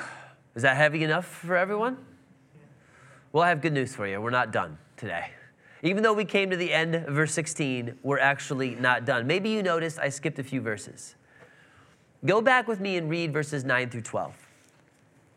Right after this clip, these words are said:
And I cannot tell you why Solomon, uh,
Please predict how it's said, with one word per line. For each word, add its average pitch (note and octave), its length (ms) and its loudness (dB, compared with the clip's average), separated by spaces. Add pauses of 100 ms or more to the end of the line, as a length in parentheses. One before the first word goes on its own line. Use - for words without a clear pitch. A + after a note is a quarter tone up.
(840)
And C#3+ 100 2
I D3 120 6
cannot D3+ 280 2
tell C#3+ 180 -2
you D#3+ 140 0
why D#3+ 460 2
Solomon, E3+ 760 -2
uh, D3+ 360 2